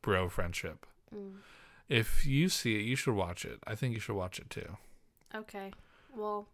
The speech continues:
Speaker 1: And that's what I've been enjoying <laughs> on the good screen.
Speaker 2: A whole twenty minutes later.
Speaker 1: Uh, twenty, uh, twenty-three minutes.
Speaker 2: Only three of those minutes were mine.
Speaker 1: Yeah.
Speaker 2: Okay.
Speaker 1: Hey, I told you I'm bringing stuff to the,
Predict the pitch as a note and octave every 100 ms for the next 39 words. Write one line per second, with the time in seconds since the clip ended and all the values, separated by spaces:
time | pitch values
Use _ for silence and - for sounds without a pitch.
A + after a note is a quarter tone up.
0 | _ B2+ C#3 D#3 G3 F3 E3 D#3 D3 C3
1 | C3 - F3 E3 D#3+ - D3 - - -
2 | D3 D3+ A#3 A#3+ A#3+ A#3 A3+ A3+ G#3+ G#3+
3 | G3 F#3+ F#3+ - A#2 A2+ A2 A2 - D3
4 | D3 D3 D3 C#3+ C#3+ C#3 C#3 C3+ B2+ B2+
5 | B2 A#2+ C3+ C3+ B2 A2 F#2+ D#2+ E2 -
6 | - - - - - - - - G3+ G3+
7 | G3+ F#3+ F#3 E3+ F3 F3+ E3 E3+ F3+ E3+
8 | E3 E3 F3+ - - G#2 E2+ E2 - -
9 | - - _ - - - - _ - -
10 | B3+ - G#3+ - - - B2+ A2 A#2+ D3+
11 | D3+ C#3 A#2 B2 C3+ C3+ C3 - A2 -
12 | G#2 G2+ F#2+ G2